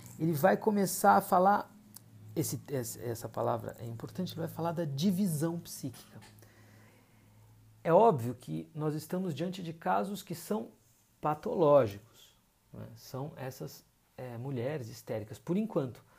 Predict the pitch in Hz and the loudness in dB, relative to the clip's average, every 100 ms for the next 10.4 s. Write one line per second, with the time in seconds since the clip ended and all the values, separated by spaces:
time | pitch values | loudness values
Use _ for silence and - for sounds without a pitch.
0 | - - - 180 196 - 220 254 - - | -20 -20 -6 -2 0 2 2 0 -6 -12
1 | 147 135 143 139 127 - 127 147 151 165 | -6 -4 -4 -6 -8 -12 -10 -10 -8 -6
2 | 185 208 - 113 - _ _ - - 185 | -4 -6 -10 -14 -16 _ _ -20 -10 -8
3 | - 165 151 127 139 160 135 180 - 180 | -2 -2 -2 -4 -6 -6 -4 -4 -4 -4
4 | 170 147 180 180 - _ _ _ _ 165 | -4 -2 -4 -6 -12 _ _ _ _ -10
5 | 135 151 220 208 170 165 147 117 107 135 | -4 0 0 2 2 0 -2 -4 -4 -4
6 | 123 113 _ _ _ _ _ - 120 - | -4 -8 _ _ _ _ _ -14 -14 -12
7 | 117 - - - 139 _ _ _ _ _ | -14 -14 -16 -16 -20 _ _ _ _ _
8 | _ - 131 127 113 110 117 - _ _ | _ -14 -8 -8 -8 -8 -12 -14 _ _
9 | _ _ 170 170 175 151 135 110 120 120 | _ _ -4 -2 -2 -4 -10 -10 -8 -6
10 | 127 156 - - | -6 -10 -18 -20